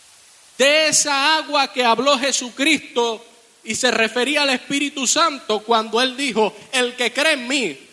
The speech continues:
como dice en la Escritura, de su interior fluirán ríos de agua viva". El buen pastor siempre busca que sus ovejas tengan esos ríos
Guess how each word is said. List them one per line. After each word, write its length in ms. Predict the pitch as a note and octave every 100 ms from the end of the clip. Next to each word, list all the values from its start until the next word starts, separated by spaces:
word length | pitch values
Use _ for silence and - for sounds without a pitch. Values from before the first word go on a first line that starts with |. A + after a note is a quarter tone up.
| -
como 300 | - B3 A3+
dice 380 | A3+ F#4 F#4+ D4+
en 60 | C4
la 80 | B3+
Escritura, 640 | - A#3 - B3+ F3+ D3+ - -
de 140 | B3+
su 140 | A#3+ C4
interior 500 | A#3+ A3+ A3+ D4+ D4+
fluirán 520 | D4+ C#4 A#3 D4 C#4
ríos 480 | A3 C4+ E4 C4+ G3+
de 140 | G#3
agua 320 | B3 A#3+ A#3 G3
viva". 240 | A#3 F#3+
El 80 | F#3+
buen 240 | B3 D#4
pastor 460 | - A#3+ - C#4+ C4
siempre 520 | - D#4+ D4+ C#4 A#3+
busca 380 | C#4 E4 - A#3
que 120 | A3
sus 160 | - G3+
ovejas 580 | G3+ F#3 D4+ C4+ G#3 - - -
tengan 420 | C#4+ C#4+ C4 A3
esos 400 | C4 C#4+ - A#3
ríos 580 | A3 E4+ G4 D4 F3+ -